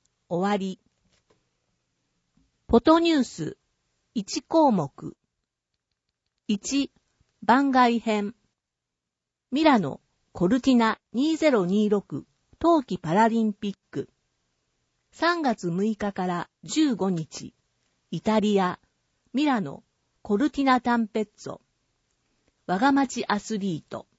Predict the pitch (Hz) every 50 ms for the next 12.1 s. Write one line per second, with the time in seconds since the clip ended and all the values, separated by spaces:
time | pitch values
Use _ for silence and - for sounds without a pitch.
0 | _ _ _ _ _ _ _ _ _ _ _ _ _ _ _ _ _ _ _ _
1 | _ - - 233 262 294 320 330 - 320 302 - - 180 143 - _ _ _ _
2 | _ _ 180 190 226 285 294 311 311 302 - 294 - - 214 226 - - 277 254
3 | 294 311 294 247 - 190 156 151 143 139 - - 175 202 196 - _ - 170 165
4 | 160 147 - - _ _ _ _ _ _ _ _ _ _ _ _ _ _ _ _
5 | _ _ - 330 349 339 302 - - 208 - - 165 190 220 262 254 269 269 262
6 | 254 - - 262 - - _ _ - 160 147 139 - - _ _ _ _ _ _
7 | _ - - - 311 330 330 320 285 220 175 - - 185 208 247 - 302 302 -
8 | - 247 240 214 247 262 254 269 262 - - - - 214 214 - 254 262 262 285
9 | 262 233 - 170 147 147 143 - - - _ - 196 190 185 214 196 196 202 -
10 | 196 180 165 170 - - - - 143 - - _ _ _ _ _ _ _ _ _
11 | _ _ _ _ _ _ _ _ _ _ _ _ _ _ - 302 320 285 226 175
12 | - -